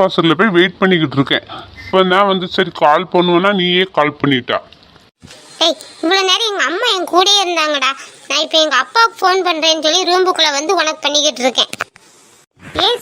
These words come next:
Speaker 2: சந்தியா, அப்பாவுக்கு ஃபோன் பண்ணி கேட்டியா? அம்மா, அப்பாட்ட தான் ஃபோன் பண்ணி பேசிக்கிட்டு இருக்கேன். இவ்வளவு நேரமா சோனி வந்துட்டாளான்னு கேக்குறதுக்கு உடனே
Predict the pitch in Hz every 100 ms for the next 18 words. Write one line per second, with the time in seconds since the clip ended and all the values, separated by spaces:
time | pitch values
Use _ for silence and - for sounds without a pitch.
0 | 403 403 440 480 539 523 403 - 466 381
1 | 440 466 466 480 480 466 440 427 466 508
2 | 508 320 - - _ _ - - - _
3 | - - - - 330 427 539 539 392 -
4 | - 539 539 571 554 523 508 523 523 539
5 | 539 539 523 - 466 508 339 226 - -
6 | - - - _ - 294 427 523 480 453
7 | 480 554 - 466 453 480 427 415 427 427
8 | 440 466 415 403 453 440 415 466 480 -
9 | - - - 294 415